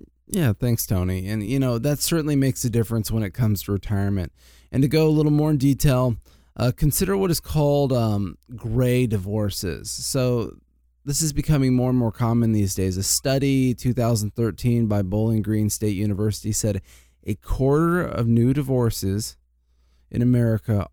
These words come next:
are fifty and older. You know, so that's, that's an interesting statistic because it plays to what we were just talking about,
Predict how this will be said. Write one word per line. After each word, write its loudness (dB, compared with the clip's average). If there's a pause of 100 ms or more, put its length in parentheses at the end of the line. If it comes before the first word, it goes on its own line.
are -2 (100)
fifty -4 (360)
and -4
older. -6 (920)
You -4
know, -2
so -8
that's, -4
that's -8
an -4 (180)
interesting -2
statistic -4
because -4
it -8
plays 0
to -2
what 0
we -2
were 2
just -4
talking -4
about, -2